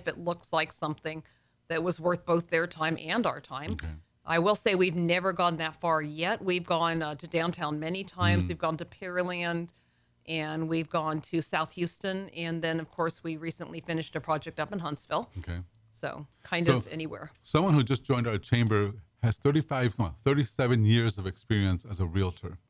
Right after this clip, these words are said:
Speaker 1: Mm-hmm.
Speaker 2: So she's been a realtor longer than I've been alive. No, I'm kidding. Close. Anyway, she basically, uh, uses signs all the time.
Speaker 1: Mm-hmm.
Speaker 2: And she's realtor number twenty-two in our chamber.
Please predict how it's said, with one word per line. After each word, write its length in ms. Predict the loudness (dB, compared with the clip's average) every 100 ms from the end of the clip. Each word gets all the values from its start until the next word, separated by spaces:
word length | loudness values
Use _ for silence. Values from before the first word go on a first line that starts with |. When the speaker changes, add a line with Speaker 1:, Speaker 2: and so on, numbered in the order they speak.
| _ _ -20
Speaker 1:
Mm-hmm. 140 | -8 0
Speaker 2:
So 100 | 0
she's 240 | 2 2
been 180 | 4 4
a 60 |
realtor 300 | 4 2 2
longer 240 | 0 0 0
than 100 | 0
I've 140 | 0
been 100 | 0
alive. 460 | 0 -2 -6 -10 -16 _ _ _ _
No, 220 | -2 -2 -4
I'm 60 | -8
kidding. 220 | -4 -4 0
Close. 500 | 2 2 2 -8 -20 _ _ _ _ _ _
Anyway, 320 | 4 4 2 -4 _ _ _
she 380 | -14 -2 4 4
basically, 840 | 6 4 2 -2 0 0 0 -4 -6
uh, 100 | 0 6
uses 340 | 8 6 4
signs 380 | -2 -2 0 0 -2
all 200 | -2 -2
the 100 | -6
time. 400 | -8 -10 -8 -4
Speaker 1:
Mm-hmm. 160 | -2 -4 _ _ _ _ _ 2
Speaker 2:
And 120 | 4
she's 240 | 4 2
realtor 320 | 4 2 4 2
number 180 | 2
twenty-two 500 | 0 2 2 2 2
in 80 | 2
our 100 | 2
chamber. 420 | 0 0 0 -4